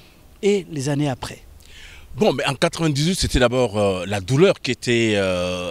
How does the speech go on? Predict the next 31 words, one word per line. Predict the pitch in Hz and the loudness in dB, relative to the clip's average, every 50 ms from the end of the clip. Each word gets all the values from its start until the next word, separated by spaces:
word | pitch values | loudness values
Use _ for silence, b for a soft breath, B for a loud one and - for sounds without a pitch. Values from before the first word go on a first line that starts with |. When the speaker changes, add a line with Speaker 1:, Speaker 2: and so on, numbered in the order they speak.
| - - | -4 0
Speaker 2:
énorme. | 151 143 151 190 214 185 135 117 101 90 B B B B B B B B - 104 | 0 2 2 2 2 0 0 -2 -4 -8 B B B B B B B B -2 0
Euh, | 107 107 104 101 104 - - 95 | 2 2 2 0 -4 -8 -6 -4
les | 117 110 123 123 | 0 0 0 0
Rwandais | 107 113 123 127 131 127 127 117 131 143 147 147 143 143 135 135 - - | 0 0 0 0 0 0 0 0 2 2 4 4 4 4 2 0 -2 -6
étaient, | 120 107 - - - 120 117 117 113 110 110 107 104 101 101 - | -10 -10 -6 -2 0 0 2 2 2 2 2 0 0 0 -2 -2
avaient | 110 95 95 101 | -4 -6 -6 -10
très, | - - - - 123 | -12 -10 -8 -8 -8
très, | - - - | -8 -10 -14
très | - - - 117 | -12 -8 -6 -2
mal, | 120 143 165 185 185 - - | -2 0 0 -2 -4 -6 -6
et | 107 107 104 104 | -6 -6 -6 -6
ça, | - - - 127 120 - | -8 -6 -4 -4 -4 -4
on | 120 117 | -6 -10
peut | - - 113 | -8 -8 -10
le | 98 | -10
comprendre. | - - 101 92 - - - - 110 95 90 82 B B B B B B B B - | -8 -8 -10 -8 -4 -2 -2 -2 -2 -4 -6 -8 B B B B B B B B -6
Euh, | 98 98 95 95 92 92 92 90 90 90 90 90 90 87 - - - - | -4 -4 -2 -2 -4 -4 -4 -4 -6 -6 -6 -8 -10 -12 -14 -20 -6 -2
pour | 147 143 | -2 -2
venir, | 123 107 117 123 135 143 139 131 113 | 0 -2 -2 -2 0 0 -2 -2 0
euh, | 107 104 101 98 98 95 92 95 95 92 90 87 B B B B B B B B - | 0 -2 -2 -2 -2 -4 -4 -4 -6 -6 -8 -10 B B B B B B B B -6
d'un | 98 127 135 | -4 -2 -2
pays | 127 - 123 120 123 | -2 -2 -2 -2 -2
comme | 117 - 135 113 107 | -2 -2 -2 -2 -2
le | 104 | -2
mien, | 113 127 156 165 127 | -2 0 0 0 -2
le | 107 104 | -4 -4
Tchad, | - - - 147 139 120 107 - | -4 -2 -2 0 0 -2 -6 -8
qui | - 127 | -6 -4
a | 113 110 | -4 -4
connu, | - - 123 113 123 127 123 117 107 - - _ - - _ - - | -4 -4 -4 -2 0 -2 -2 -2 -4 -6 -10 _ -20 -20 _ -10 -6
euh, | 104 104 101 98 98 95 95 95 92 92 92 | -4 -4 -4 -4 -4 -4 -4 -6 -6 -8 -8